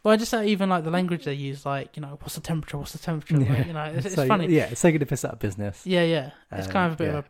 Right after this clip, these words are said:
Speaker 1: parody
Speaker 2: which is,
Speaker 1: of, like,
Speaker 2: yeah.
Speaker 1: business and stuff. And I, I think it's good, and it is very funny. I think we should say
Speaker 2: Mm-hmm.
Speaker 1: it's, it's
Speaker 2: Yeah, that's hilarious.
Speaker 1: it's quite funny.
Speaker 2: That was
Speaker 1: Um,
Speaker 2: Jesse Armstrong. If you haven't seen anything else from Jesse Armstrong,
Speaker 1: What else has
Speaker 2: then
Speaker 1: he
Speaker 2: go.
Speaker 1: done, do you
Speaker 2: Peep
Speaker 1: know?
Speaker 2: Show.
Speaker 1: Peep Show, has he really?
Speaker 2: Yeah.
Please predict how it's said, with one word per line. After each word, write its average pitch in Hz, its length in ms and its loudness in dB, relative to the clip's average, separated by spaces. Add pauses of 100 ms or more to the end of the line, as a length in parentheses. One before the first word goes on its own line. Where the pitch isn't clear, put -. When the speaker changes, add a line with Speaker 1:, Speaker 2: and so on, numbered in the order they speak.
Speaker 1:
parody 151 420 0
Speaker 2:
which 139 120 -6
is, - 60 -20
Speaker 1:
of, - 40 -20
like, 131 120 -10
Speaker 2:
yeah. - 100 -16
Speaker 1:
business 143 240 -8
and - 80 -20
stuff. - 240 -14
And 180 100 -2
I, 180 180 2
I 202 40 4
think 208 180 0
it's 175 80 -2
good, 175 300 -2
and 156 280 -6 (500)
it 190 100 4
is 202 100 6
very 175 160 4
funny. 160 340 0
I 170 80 -6
think 156 180 -4
we 151 40 -4
should - 140 -10
say 156 160 2
Speaker 2:
Mm-hmm. 156 100 2
Speaker 1:
it's, 107 160 -2
it's 160 160 -6
Speaker 2:
Yeah, 101 160 -4 (160)
that's 143 160 -14
hilarious. 92 280 -8
Speaker 1:
it's - 60 -20
quite 143 220 -4
funny. 143 380 -2
Speaker 2:
That 160 260 2
was 151 80 0
Speaker 1:
Um, 147 60 -6
Speaker 2:
Jesse 113 200 -6
Armstrong. 107 360 -4
If 95 100 -6
you 107 80 -6
haven't 104 220 -10
seen 101 180 -8
anything 95 320 -8
else 95 160 -8
from 98 80 -12
Jesse 98 260 -14
Armstrong, 95 500 -8 (880)
Speaker 1:
What 160 140 0
else 156 160 0
has - 60 -8
Speaker 2:
then 147 100 -2
Speaker 1:
he 143 40 -2
Speaker 2:
go. 147 80 -6
Speaker 1:
done, 139 120 -4
do 143 120 -8
you 143 40 -8
Speaker 2:
Peep 151 100 0
Speaker 1:
know? 156 40 -6
Speaker 2:
Show. 110 240 -10 (520)
Speaker 1:
Peep 165 180 0
Show, 147 120 -2
has 143 160 -2
he 151 80 -2
really? 151 300 2
Speaker 2:
Yeah. 117 100 -10